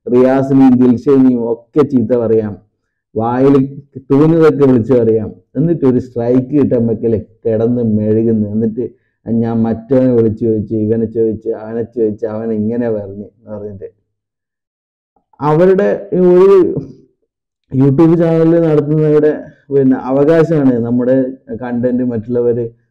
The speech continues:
അനുവാദമില്ലാതെ എടുത്തു കഴിഞ്ഞാൽ സ്ട്രൈക്ക് കൊടുക്കുക എന്നല്ല, പൂട്ടിക്കും, പൂട്ടിക്കും. അല്ലെ അത് പിന്നെ, ഏഹ്, അതിന്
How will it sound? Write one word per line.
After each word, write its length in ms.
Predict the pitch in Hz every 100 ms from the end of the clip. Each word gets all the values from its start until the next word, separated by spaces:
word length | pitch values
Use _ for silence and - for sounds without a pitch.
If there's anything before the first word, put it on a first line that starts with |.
| -
അനുവാദമില്ലാതെ 920 | 117 120 123 131 139 147 127 123 123
എടുത്തു 280 | 117 110 113
കഴിഞ്ഞാൽ 340 | 117 113 113 117
സ്ട്രൈക്ക് 460 | - 147 165 156
കൊടുക്കുക 280 | 165 147 151
എന്നല്ല, 200 | 143 127
പൂട്ടിക്കും, 800 | - 185 202 240 208 165 107 - _ _ _ _ _
പൂട്ടിക്കും. 760 | 139 170 170 180 175 151 101 - - - _ _ _ _ -
അല്ലെ 440 | 139 165 170 165
അത് 500 | 143 143 160 180 175 147 139 139 131
പിന്നെ, 400 | 135 135 135 131 123 117 110 104 131
ഏഹ്, 320 | 117 123 127 - - _ _ _ _ -
അതിന് 340 | 135 165 175